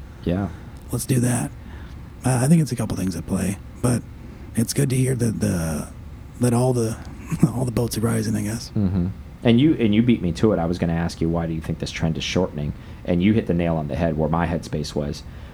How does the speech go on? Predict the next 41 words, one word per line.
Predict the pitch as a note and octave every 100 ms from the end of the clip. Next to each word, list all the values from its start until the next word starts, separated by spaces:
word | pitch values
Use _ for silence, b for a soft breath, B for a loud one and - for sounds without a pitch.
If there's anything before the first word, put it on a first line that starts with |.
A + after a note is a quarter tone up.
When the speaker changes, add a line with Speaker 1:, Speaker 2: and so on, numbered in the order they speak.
| B -
Speaker 1:
And | G2
I | G2+
think | G#2+ G2+
that | E2+ G2
one | A2+
of | G2
the | D2
real | F#2 G#2
big | D#2+ D#2+
reasons | D#2 D#2 D#2+ D#2
behind | D#2+ E2+ D#2+ D#2
it | D2+
is, | E2+ D#2 - - B B B B B
um, | D#2 C2 B1+ B1 C#2+ A#1+ - F#2
the | E2+
same | - G2+
things | F2+ E2+
you, | E2 D#2 D2+
you | G2 F2
reiterated, | E2+ G2+ D#2+ D#2 D2+
but | D#2+
I'll | G#2+
just | G#2+
Speaker 2:
Yeah. | A2
Speaker 1:
kinda, | E2+ D#2+
like, | D2+ D2
elaborate | F2+ D#2+ E2 E2 D2+
a |
little | D2+ D2+
bit | D#2 D2+
more. | D#2+ C#2+ D2
Speaker 2:
The | B2+
water | C3+ B2
cooler. | - - B2+ B2
Speaker 1:
I | G2+
think, | F#2 A2+ G#2+ D3
I | F#2
Speaker 2:
<laughs> | -
Speaker 1:
think | A2 -
the, | G#2+ G2+ F2+
uh, | E2+ D#2